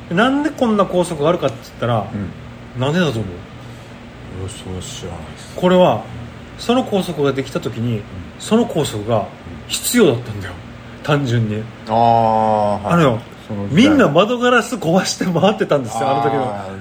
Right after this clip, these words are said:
Speaker 1: ー、
Speaker 2: ガキっていうのは。
Speaker 1: そう、そうだよね。
Speaker 2: 相当悪だったわけよ。今めっちゃお利口なの分かる？
Speaker 1: わかる、わかる。
Speaker 2: とにかく。俺今、今の小学、うちの娘たち見ても思うけど、あの、他の中学生とかさ、その、この辺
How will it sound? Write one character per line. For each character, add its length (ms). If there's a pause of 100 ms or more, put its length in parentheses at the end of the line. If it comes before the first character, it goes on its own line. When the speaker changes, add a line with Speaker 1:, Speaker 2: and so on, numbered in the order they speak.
(120)
Speaker 1:
ー、 20
Speaker 2:
ガ 140
キ 120
っ 40
て 180
い 20
う 40
の 80
は。 100
Speaker 1:
そ 80
う、 40
そ 60
う 20 (160)
だ 80
よ 120
ね。 80
Speaker 2:
相 560
当 400
悪 160
だ 60
っ 40
た 120
わ 60
け 80
よ。 100 (680)
今 220
め 160
っ 40 (120)
ち 140
ゃ 40
お 100
利 100
口 100
な 120
の 20 (100)
分 80
か 100
る？ 80 (320)
Speaker 1:
わ 80
か 120
る、 60
わ 60
か 80
る。 40 (240)
Speaker 2:
と 100
に 140
か 140
く。 180 (840)
俺 180
今、 200 (540)
今 100
の 60
小 200
学、 100 (420)
う 40
ち 100
の 80
娘 280
た 80
ち 140
見 280
て 80
も 140
思 200
う 40
け 100
ど、 220 (580)
あ 100
の、 160 (280)
他 160
の 80
中 220
学 160
生 180
と 80
か 80
さ、 180 (100)
そ 180
の、 80
こ 160
の 60
辺 100